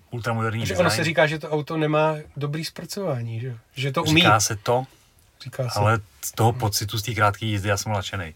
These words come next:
Speaker 2: Hmm.
Speaker 1: Ale já jezdím ve dvacet let starý dodávce, takže
Speaker 2: Hmm.
Speaker 1: asi nejsem <laughs> úplně ten, kdo by to měl hodnotit,
Speaker 2: Jasně,
Speaker 1: no.
Speaker 2: jasně, no. Oni říkají, že to nesedí a že ten Elon Musk to má skvěle softwarově zmáknutý,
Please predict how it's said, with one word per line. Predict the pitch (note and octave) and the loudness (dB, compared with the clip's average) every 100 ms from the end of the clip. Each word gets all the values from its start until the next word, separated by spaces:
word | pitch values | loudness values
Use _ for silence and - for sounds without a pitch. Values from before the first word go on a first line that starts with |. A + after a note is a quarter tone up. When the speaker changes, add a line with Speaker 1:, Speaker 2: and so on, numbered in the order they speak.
| - | -8
Speaker 2:
Hmm. | B2+ B2+ | -6 -4
Speaker 1:
Ale | B2 G#2+ | 0 4
já | G#2+ | 6
jezdím | G2+ A2 | 4 0
ve | G#2 | 0
dvacet | G#2 - | -2 -2
let | G#2+ | -6
starý | G2+ G#2 | -4 -4
dodávce, | G2+ G2+ G2+ - E2 | 2 4 4 0 -12
takže | E2+ E2 | -12 -8
Speaker 2:
Hmm. | B2 A#2+ B2+ - - | -4 -4 -6 -12 -10
Speaker 1:
asi | G2+ - | -8 -2
nejsem | G2+ - G3+ | 0 2 2
<laughs> | |
úplně | G#2+ - G3 G#2+ | 0 2 4 4
ten, | C#3+ | 0
kdo | A#2+ | -2
by | G#2+ | -4
to | A2+ | -2
měl | G#2 | -2
hodnotit, | G2 B2+ - | 0 -2 -2
Speaker 2:
Jasně, | - | -4
Speaker 1:
no. | C#3 | -4
Speaker 2:
jasně, | B2 - C#3+ | -6 -6 -8
no. | A#2+ A#2 - _ - - | -8 -10 -16 _ -20 -2
Oni | D3 | 0
říkají, | C3+ C3+ | 4 4
že | C3 | 2
to | C3 | 0
nesedí | A#2 - C3+ B2+ C#3+ | 0 0 0 -2 -2
a | |
že | C3 B2 | -2 -4
ten | C3+ | -4
Elon | C3 B2+ B2+ | -2 0 0
Musk | B2+ - | -2 -4
to | - | -4
má | C3+ C3 C3 - - - - - - - | -2 -2 -4 -10 -20 -20 -20 -20 -20 -8
skvěle | - - C#3 C3+ C3+ | -8 0 4 4 4
softwarově | - C3 - B2+ B2 B2 | 2 -2 -2 0 2 0
zmáknutý, | A#2+ B2 A#2 C#3 A#2 C3+ D#3 | 0 0 0 -2 -2 -4 -4